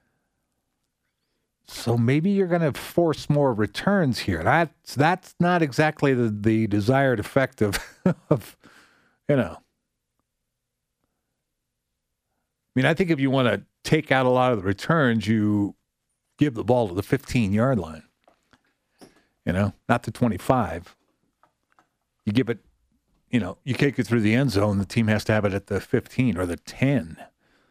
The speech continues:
And that just about eliminates it all. You just, your kicker just gets up there and booms it. So interesting. I,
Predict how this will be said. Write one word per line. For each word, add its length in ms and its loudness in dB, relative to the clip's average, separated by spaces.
And 160 2
that 120 2
just 240 -2
about 160 0
eliminates 540 2
it 60 0
all. 260 2
You 100 -2
just, 260 -2
your 160 -6
kicker 260 -2
just 220 -4
gets 220 -4
up 100 -4
there 200 -4
and 200 -16
booms 320 -2
it. 140 -10
So 200 0
interesting. 440 -2
I, 200 -2